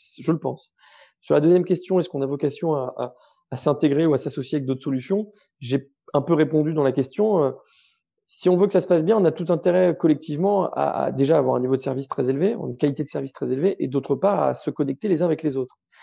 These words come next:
Dans ce contexte-là, parce qu'on est déjà, nous, intégrés avec plusieurs acteurs, je, je sais pas, je pourrais te citer Job Teaser,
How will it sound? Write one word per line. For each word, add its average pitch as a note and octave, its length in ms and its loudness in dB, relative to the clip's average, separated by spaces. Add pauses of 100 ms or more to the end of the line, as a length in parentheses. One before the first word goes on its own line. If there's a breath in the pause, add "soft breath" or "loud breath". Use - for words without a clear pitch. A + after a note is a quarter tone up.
(240 loud breath)
Dans D3+ 200 4
ce D#3 80 -4
contexte-là, E3 600 2
parce F#3 160 -6
qu'on F3+ 200 0
est C#3+ 60 0
déjà, D#3 260 4
nous, F3+ 340 0 (340)
intégrés D3+ 400 2
avec E3 120 -6
plusieurs D#3 300 2
acteurs, G3 380 -4
je, C3+ 140 -12 (200)
je - 140 -8
sais - 140 -8
pas, - 140 -6
je - 60 -10
pourrais C3 160 -2
te - 60 -10
citer D3+ 200 -4
Job C3 160 0
Teaser, D#3 320 -2